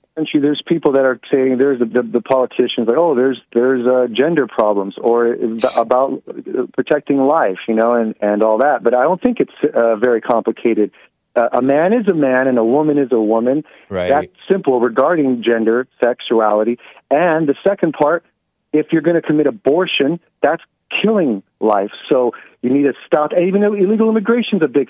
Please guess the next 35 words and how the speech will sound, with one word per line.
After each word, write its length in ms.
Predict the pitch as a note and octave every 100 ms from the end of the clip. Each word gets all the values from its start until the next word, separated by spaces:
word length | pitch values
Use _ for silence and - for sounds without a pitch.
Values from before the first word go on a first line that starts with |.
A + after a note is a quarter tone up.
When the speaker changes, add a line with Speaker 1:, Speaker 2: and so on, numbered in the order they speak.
| _
Speaker 1:
thing, 160 | A#2+
they, 140 | A2+ A2+ - -
they 140 | A#2+ -
say, 100 | A#2
no, 300 | C3+ G3+ A#2
Reagan 460 | A2 F#3+ A3+ E3+ C#3+
said 140 | C3 B2
sim-, 120 | - - -
simple 260 | C#3+ B2 -
things. 240 | A2 G2 _ _ - _ _
He 120 | D3+ -
said, 200 | D3+ C3 - - - _ _ -
"It's 160 | D#3
illegal, 600 | E3 D#3 F#3+ A3+ D#3+ F3 - _ -
so 100 | F#3+ - -
stop 280 | B3 A#3+ -
it." 180 | - - - _ _ _
Speaker 2:
<laughs> 140 | F#2+ -
Yeah. 680 | B2+ C3 A#2+ A2 A2 G#2 G#2 _ _ _ _ _ _ _ _ _ C3
Um, 420 | C#3 C#3 A#2+ F2
Speaker 1:
Basic. 340 | G#3+ - - _ _ _ _ -
Speaker 2:
you 100 | C#3+
know 200 | E3+ D#3+
what's, 380 | D3+ C#3 - _ -
yeah, 320 | D3 F3 C3+ -
okay, 240 | C#3+ D3+
so 140 | A#2+ C3
somebody 320 | F#3 F#3 D#3+
said, 380 | - D3 C3+ A#2+ _ _ _ -
Lady 240 | C3+ C3+
Seesaw 380 | - C3+ C3 A#2
says, 240 | A#2+ G#2+
yeah, 200 | C3 C3 G2+
he 140 | C3+
said 520 | - D#3 D3+ D3 B2+